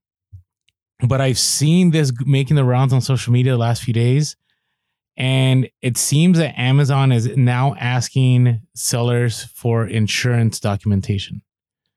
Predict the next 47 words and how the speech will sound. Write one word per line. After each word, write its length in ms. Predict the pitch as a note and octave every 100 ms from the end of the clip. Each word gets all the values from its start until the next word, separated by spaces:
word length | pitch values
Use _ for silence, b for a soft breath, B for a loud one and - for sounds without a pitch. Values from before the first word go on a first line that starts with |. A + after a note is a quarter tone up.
| _
So 100 | -
we 140 | D3 F3
had 160 | A3+
Ashley, 720 | F#3 D#3+ E3 - E3+ E3 D#3 -
Ashley 360 | C#3 C#3 D#3
had 240 | B2+ C3+ C#3
an 160 | C#3+
insurance. 600 | C3+ A#2+ C3+ C3+ D#3 - - _ _ _ -
Uh, 60 |
you 120 | B2 A#2+
can 160 | C3
check 220 | A#2+ C#3
out 160 | C3 B2
our 120 | B2
episode. 480 | A#2 B2 B2 C3+ B2+
She 300 | - C3 B2
had 220 | A2+ B2
a 80 | A#2
whole 340 | A2 B2+ B2
discussion 480 | A#2 A2 - C3+ D3
about 180 | C3 B2
this. 300 | C3 B2+ - - _ _ _ _ _
Great 240 | - D3 C#3
person, 640 | D3+ C#3+ - C#3+ C#3+ C3 - B2+
great 280 | C#3+ D3
service. 480 | - C#3 C3+ C3+ -
You 200 | A#2 B2+
can 80 | C3
check 240 | - C3
her 100 | C3+
out, 300 | C3 C3 C3 - b b b b b
uh, 240 | A#2 A#2+ G#2+
and 220 | C3 B2+ A#2+
just 160 | A#2
go 80 | D3+
to 100 | C#3+
that 140 | C3+
episode, 400 | B2+ C3 C#3 D3
and 100 | C3
there's 140 | B2 A#2+
a 40 |
link 280 | A#2 B2+ C3
for 220 | - B2+
her, 420 | A2+ A#2+ A2+ A2+ _
for 220 | - C3 G#2
her 100 | A2
website. 560 | B2+ C#3+ D#3+ C#3+ C3